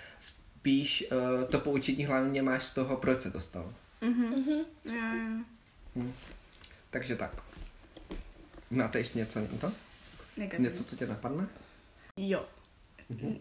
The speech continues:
Speaker 2: Jako teď tady nechci nějak úplně kritizovat, vím, že jako, no prostě, když se zkouší před tabulí,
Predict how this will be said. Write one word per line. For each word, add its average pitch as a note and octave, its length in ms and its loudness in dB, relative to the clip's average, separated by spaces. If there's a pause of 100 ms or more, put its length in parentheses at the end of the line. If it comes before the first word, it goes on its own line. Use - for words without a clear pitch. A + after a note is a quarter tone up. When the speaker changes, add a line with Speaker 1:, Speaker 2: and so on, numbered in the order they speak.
(100)
Speaker 2:
Jako B3 240 2
teď C4 200 6
tady C4+ 220 8
nechci C#4 260 4
nějak C#4 200 6
úplně C4+ 200 6
kritizovat, A#3 520 4
vím, G#3+ 180 2
že A3+ 100 2
jako, G#3 380 4 (360)
no A#3+ 160 6
prostě, - 380 2 (440)
když C4 220 8
se E4+ 180 6
zkouší C4+ 640 6
před G#3 280 0
tabulí, D#3+ 540 0